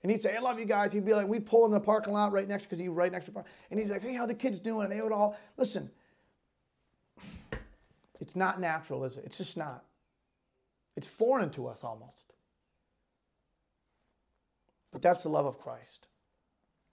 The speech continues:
You're at the family get-together and that family member sit next to you. And I know this one we don't like talking about because it's, it's a little personal, isn't it? It's a little close to home.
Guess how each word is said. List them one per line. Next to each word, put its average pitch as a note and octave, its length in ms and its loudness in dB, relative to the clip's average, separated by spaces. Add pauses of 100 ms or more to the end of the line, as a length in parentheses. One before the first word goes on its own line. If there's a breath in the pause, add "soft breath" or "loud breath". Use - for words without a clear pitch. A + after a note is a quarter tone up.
(880)
You're E3 100 2
at E3 80 4
the E3 60 -12
family E3 260 2
get-together D3+ 380 -2
and D3 80 -4
that C#3+ 180 -2
family C#3+ 220 -6
member C#3 220 -4
sit C#3+ 200 -8
next C#3 300 -10
to B2+ 80 -8
you. B2+ 40 -4
And C3 80 -4
I F3 100 -2
know D#3+ 120 0
this C#3 200 -4
one C3 120 -2
we C3 80 -6
don't B2+ 120 -6
like A#2+ 120 -14
talking A#2 300 -6
about A#2+ 160 -12
because B2 260 -14
it's, B2 220 -16 (1040 soft breath)
it's - 200 -12
a - 40 -8
little E3 220 2
personal, E3 440 2
isn't C3+ 100 -6
it? B2+ 40 -8
It's A#2+ 100 -14
a C#3 40 -6
little C#3+ 220 -6
close C#3 280 -8
to - 80 -16
home. B2+ 240 -16